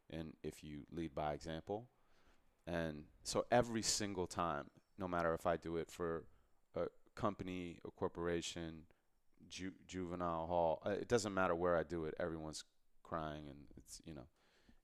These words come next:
and everyone's connecting as much as you can in,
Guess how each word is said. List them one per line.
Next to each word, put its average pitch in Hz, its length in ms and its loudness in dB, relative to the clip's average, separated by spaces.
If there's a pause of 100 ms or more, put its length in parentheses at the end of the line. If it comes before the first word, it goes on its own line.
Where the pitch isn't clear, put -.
and 76 100 -6
everyone's 76 400 -6
connecting 73 540 -8 (600)
as 87 200 4
much 82 200 -4
as 76 120 -14
you 76 140 -16
can 78 220 -4 (240)
in, 78 100 -10